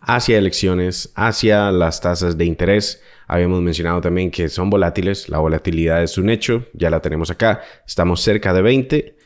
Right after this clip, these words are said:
hoy estamos abajo de veinte, pero ya cuando estamos arriba de veinte, definitivamente es una etapa volátil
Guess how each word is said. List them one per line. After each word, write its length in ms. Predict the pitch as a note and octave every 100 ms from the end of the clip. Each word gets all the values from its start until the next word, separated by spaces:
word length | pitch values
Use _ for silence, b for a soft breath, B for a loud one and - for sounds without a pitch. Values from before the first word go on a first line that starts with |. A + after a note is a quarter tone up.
| b b
hoy 140 | - A#2+
estamos 300 | - G#2 F2+
abajo 320 | E2 F#2+ A#2
de 100 | A2+
veinte, 560 | A2 A2 G2+ F#2+ B2 b b b b -
pero 220 | F#2 E2
ya 200 | D2+ F#2
cuando 140 | G2
estamos 560 | F2 F#2+ F#2 D#2+ - -
arriba 380 | E2 F2+ B2 A2+
de 80 | G2
veinte, 340 | G#2+ G#2 G#2+
definitivamente 680 | E2+ E2 D#2+ E2+ E2 E2+ -
es 60 |
una 120 | F2 D#2
etapa 340 | E2 - D#2
volátil 840 | E2+ D#2+ D#2+ D#2 D#2+ - F#2+ G2